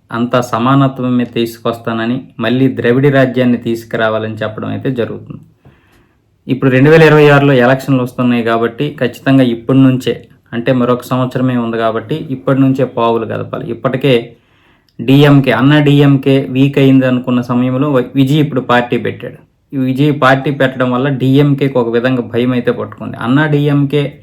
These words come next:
విజయ్ పార్టీ కేటీవీ గన-, కేటీపీ గనక పోటీ చేస్తే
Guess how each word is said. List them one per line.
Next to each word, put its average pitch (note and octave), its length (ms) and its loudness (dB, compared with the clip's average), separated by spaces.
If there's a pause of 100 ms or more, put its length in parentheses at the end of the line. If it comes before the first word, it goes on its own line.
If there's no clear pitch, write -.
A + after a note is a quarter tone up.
(580)
విజయ్ C3 340 2
పార్టీ C3 300 2
కేటీవీ C3+ 520 2
గన-, B2 160 0
కేటీపీ C3+ 540 0
గనక A#2+ 580 0 (1120)
పోటీ C#3 220 4
చేస్తే C3+ 640 -2